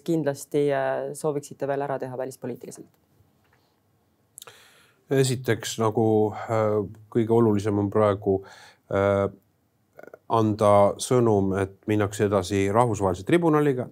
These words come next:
Speaker 2: Teiseks see, et meil õnnestub üheksas sanktsioonide pakett jõustada, vaatamata teatud ka keerukustele, mis sees on. Ja kolmandaks, et meil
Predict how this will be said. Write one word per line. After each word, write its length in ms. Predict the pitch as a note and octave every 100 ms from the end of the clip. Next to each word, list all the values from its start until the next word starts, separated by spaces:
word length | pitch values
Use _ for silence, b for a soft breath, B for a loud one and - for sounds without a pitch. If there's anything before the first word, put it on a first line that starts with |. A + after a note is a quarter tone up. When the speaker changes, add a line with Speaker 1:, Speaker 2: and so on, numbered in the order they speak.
| _
Speaker 2:
Teiseks 600 | C#3 C#3 A#2+ G#2 - - -
see, 340 | C3 A2+ G2 F#2+ -
et 300 | G2 F#2+ -
meil 300 | G#2 G2+ G#2+
õnnestub 400 | G#2+ G2 G#2 A2+
üheksas 340 | A2 A2+ -
sanktsioonide 560 | - F#2 - A2 F#2 F#2
pakett 500 | F#2 - A#2 - -
jõustada, 760 | G2 A2 B2+ B2 - D#3+ F3 E3+ - b b b -
vaatamata 580 | G2+ G2+ G#2 G2+ G#2 F#2+
teatud 360 | G2+ F#2+ -
ka 120 | - G2
keerukustele, 640 | A2+ G#2 A2 - - F#2+
mis 180 | G2 F#2+
sees 280 | G#2+ G#2 G2 A2
on. 180 | G#2 G#2 B B B B
Ja 80 | G2+
kolmandaks, 680 | - C3 C#3 A2+ G2+ G2+ - G#2
et 140 | G#2
meil 280 | G#2+ G#2 G2+